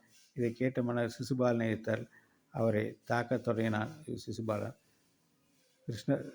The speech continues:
தன் சகா-, சக்கராயுதத்தால் அவன் தலையை அறுத்தார். மாண்ட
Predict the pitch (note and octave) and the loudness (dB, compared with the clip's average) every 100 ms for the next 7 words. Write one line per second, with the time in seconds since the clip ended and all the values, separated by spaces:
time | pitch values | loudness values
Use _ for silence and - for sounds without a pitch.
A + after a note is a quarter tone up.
0 | - B2 A2+ - - A#2 A2+ B2 A#2 - | -4 -2 -2 -4 -4 0 2 2 0 -8
1 | - - - B2+ - B2+ B2+ B2 - A#2 | -18 -12 -4 0 4 6 6 4 2 2
2 | A#2+ G#2+ G#2 A#2 A#2+ A2 G#2 - G#2+ G#2 | 2 0 2 2 4 4 0 0 0 0
3 | _ _ _ _ - A#2+ B2 B2+ | _ _ _ _ -6 2 4 4